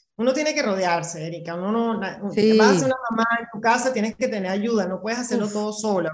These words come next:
Speaker 1: Vas a trabajar,
Speaker 2: Ujú.
Speaker 1: no lo puedes hacer todo sola. No eres mamá, también tienes que buscar ayuda. Uno no puede hacer todo solo. Yo creo que también cometemos el error de creer que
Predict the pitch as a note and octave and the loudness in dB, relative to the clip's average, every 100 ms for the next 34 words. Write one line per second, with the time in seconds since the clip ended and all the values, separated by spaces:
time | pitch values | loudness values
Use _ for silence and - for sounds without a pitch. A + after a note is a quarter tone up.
0 | F3+ G#3+ C4 B3+ G#3 G#3+ A#3+ A3 G#3+ A3+ | -2 -2 0 2 2 2 0 0 -4 -8
1 | A#3 A3 F#3+ G#3+ G#3+ G#3 F#3+ F3+ A3+ A#3+ | -10 -12 -12 -12 -8 -6 -4 -2 2 4
2 | C4+ D4 B3 B3 C#4 D4 C4+ - G#3+ A3 | 6 4 2 4 4 2 0 -2 -2 2
3 | B3 B3+ B3+ C4 C4 C4 A#3 - G3 G#3+ | 2 2 2 -2 -2 -4 -4 -8 -10 -6
4 | G#3 G#3+ A#3+ C#4 A#3 F#3+ G#3+ B3 A#3+ B3+ | -2 -2 -2 0 0 -2 -4 -6 -4 -4
5 | B3+ C4 B3+ A#3+ A#3+ C4 G#3 E3 F3 F#3 | -2 -6 -6 -6 -6 -6 -6 -8 -12 -12
6 | F#3+ A#3+ A#3 - - _ _ G#3+ G#3 G3+ | -8 -8 -8 -14 -20 _ _ 2 2 2
7 | B3 B3 G3 A3+ A#3+ F#3 F3+ G#3 A3 F#3 | -2 -2 -4 -2 -2 -2 -4 -6 -6 -6
8 | F3 G#3+ | -4 -8